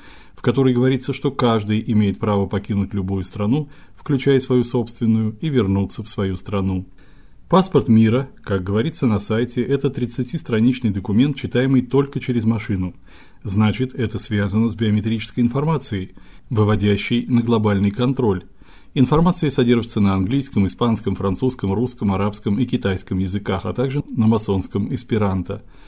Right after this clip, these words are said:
То бишь и мы попали в граждане мира. А почему? Да потому что в загранице у нас ездит руководство и обеспеченная публика, в руках которой страна Россия.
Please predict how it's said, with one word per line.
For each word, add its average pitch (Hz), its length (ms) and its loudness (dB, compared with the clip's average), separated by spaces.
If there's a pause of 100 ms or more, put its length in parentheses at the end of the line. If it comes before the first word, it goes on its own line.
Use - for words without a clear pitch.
(160)
То 135 100 2
бишь 143 240 -2
и 160 100 -2
мы 147 160 4
попали 107 380 0
в 90 100 -4
граждане 98 480 0
мира. 95 360 2 (1040)
А 113 80 -2
почему? 127 580 4 (180)
Да 113 140 -2
потому 107 320 4
что 107 300 2
в 120 160 -8
загранице 107 640 2
у - 20 2
нас 104 220 0
ездит 101 280 -2
руководство 107 580 0
и 95 60 0
обеспеченная 104 600 -2
публика, 101 500 -4 (140)
в 113 40 -6
руках 101 320 -2
которой 110 360 -2
страна 107 340 0
Россия. 110 540 -2